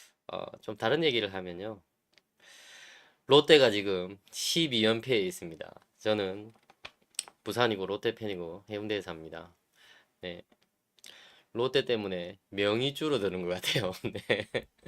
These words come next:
오늘은 다행히 좀 크게 이기고 있는데, 크게 이기고 있어도 불안합니다. <laughs> 네.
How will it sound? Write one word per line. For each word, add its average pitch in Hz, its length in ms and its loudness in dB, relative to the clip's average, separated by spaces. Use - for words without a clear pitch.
오늘은 160 400 6
다행히 101 600 0
좀 107 220 -4
크게 151 300 0
이기고 139 380 -2
있는데, 90 460 -6
크게 185 340 6
이기고 170 400 4
있어도 104 400 0
불안합니다. 123 840 4
<laughs> - 100 -10
네. 127 140 6